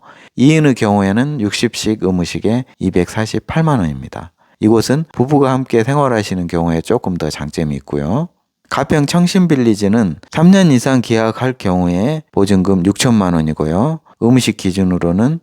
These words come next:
육십 식이고 일 인 백사십사만 원 생활비, 이 인의 경우에는 이백육만 원 정도 생활비가 듭니다. 동해 약촌온천 실버타운은 보증금 일억 삼천만 원이고요. 일 인 기준으로는 구십 식 의무식에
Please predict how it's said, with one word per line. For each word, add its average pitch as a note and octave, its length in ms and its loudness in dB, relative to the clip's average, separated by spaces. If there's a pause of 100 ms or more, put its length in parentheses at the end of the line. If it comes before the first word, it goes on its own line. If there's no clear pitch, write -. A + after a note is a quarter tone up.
(120)
육십 G#2+ 340 0
식이고 G#2+ 720 -2
일 G2+ 160 2
인 B2+ 240 0
백사십사만 G#2+ 920 -2
원 A2 120 2
생활비, D#2+ 640 -4 (240)
이 C#3+ 200 4
인의 D3+ 200 4
경우에는 G2+ 640 0
이백육만 G2+ 720 2
원 F2+ 160 0
정도 G#2+ 540 -2
생활비가 A2 600 -2
듭니다. D2 640 -8 (500)
동해 C3+ 240 2
약촌온천 D3 600 0
실버타운은 A2+ 920 -2 (100)
보증금 A2+ 560 2
일억 G#2+ 300 0
삼천만 D#3+ 480 0
원이고요. F#2 600 -2 (280)
일 A2+ 140 2
인 C#3 140 4
기준으로는 G2+ 800 2 (120)
구십 C3 400 0
식 B2 220 0
의무식에 G#2 680 0